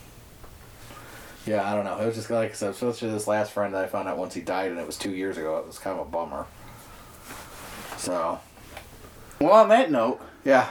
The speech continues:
Speaker 1: well, I, I don't.
Speaker 2: Hashtag at any rate.
Speaker 1: I don't feel too bad because there's a couple of my friends that knew him really well too that had no idea. So,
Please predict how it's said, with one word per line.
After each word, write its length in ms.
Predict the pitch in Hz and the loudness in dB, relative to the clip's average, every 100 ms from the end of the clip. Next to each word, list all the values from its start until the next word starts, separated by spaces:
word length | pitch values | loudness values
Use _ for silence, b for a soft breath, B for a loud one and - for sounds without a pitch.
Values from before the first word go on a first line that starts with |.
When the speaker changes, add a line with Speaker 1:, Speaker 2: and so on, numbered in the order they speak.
| - | 6
Speaker 1:
well, 380 | 170 180 180 180 | 10 12 12 12
I, 180 | 175 220 | 12 12
I 20 | |
don't. 160 | 220 214 | 12 12
Speaker 2:
Hashtag 220 | 170 156 | 10 10
at 180 | 156 202 | 6 6
any 60 | |
rate. 200 | 139 123 | 4 6
Speaker 1:
I 80 | 147 | 10
don't 200 | 226 226 | 10 10
feel 180 | 240 226 | 10 8
too 300 | 214 - 208 | 6 2 6
bad 320 | 170 156 156 | 12 12 12
because 320 | 147 170 156 147 | 8 4 4 4
there's 160 | 143 | 0
a 60 | 127 | 4
couple 280 | 151 139 139 | 4 8 8
of 80 | |
my 140 | 131 117 | 8 6
friends 300 | 131 120 113 | 4 2 0
that 100 | 107 | -2
knew 120 | 113 | 0
him 120 | 107 | 2
really 220 | 104 101 98 | 2 2 2
well 140 | 98 | 0
too 160 | - 104 | 0 -2
that 100 | 92 | -2
had 140 | 95 | -2
no 140 | 90 85 | -2 -2
idea. 360 | 82 78 76 - | -2 -4 -4 -4
So, 380 | 95 90 90 | -2 0 -2